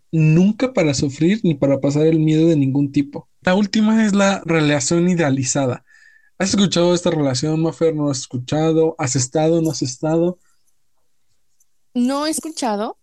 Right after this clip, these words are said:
Speaker 2: Es que, es que yo no hice mi tarea como John, entonces yo no, no me puse a investigar acerca de las relaciones. La verdad es que lit, aquí sí estoy echando el chismecito con John de todo lo que él investigó. Eh, todo fue sacado de Wikipedia, por si quieren ir a buscarlo, ahí está.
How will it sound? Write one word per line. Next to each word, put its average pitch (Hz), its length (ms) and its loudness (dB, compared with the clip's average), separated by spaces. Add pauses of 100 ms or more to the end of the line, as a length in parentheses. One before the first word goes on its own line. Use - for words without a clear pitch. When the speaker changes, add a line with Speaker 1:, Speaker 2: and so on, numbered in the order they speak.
Speaker 2:
Es 214 160 -4
que, 247 240 -6
es - 100 -8
que 247 140 -2
yo 233 140 -2
no 220 120 -4
hice 226 160 -4
mi 202 120 -2
tarea 180 260 -2
como 190 240 -4
John, 175 420 -4
entonces 180 480 -2
yo 185 120 0
no, 185 500 0
no 202 100 0
me 220 120 2
puse 220 240 -2
a - 20 0
investigar 190 420 0
acerca 180 320 -4
de 185 60 2
las 175 180 0
relaciones. 180 800 -2 (400)
La 190 120 0
verdad 196 180 2
es 208 100 0
que 190 120 0
lit, 190 340 0
aquí 185 260 -6
sí 190 140 -2
estoy 180 340 0
echando 180 300 -2
el 175 80 0
chismecito 175 500 -2
con 170 240 -2
John 185 240 2
de 196 120 0
todo 175 260 0
lo 170 180 0
que - 280 -2
él 180 160 2
investigó. 185 560 2 (920)
Eh, 185 300 0
todo 196 220 0
fue 190 160 -2
sacado 185 540 0
de 180 180 -2
Wikipedia, 196 640 -2
por 180 120 -4
si - 120 -14
quieren 180 240 -4
ir 180 80 -2
a 175 60 -4
buscarlo, 190 540 -2
ahí 180 160 -2
está. 196 400 -4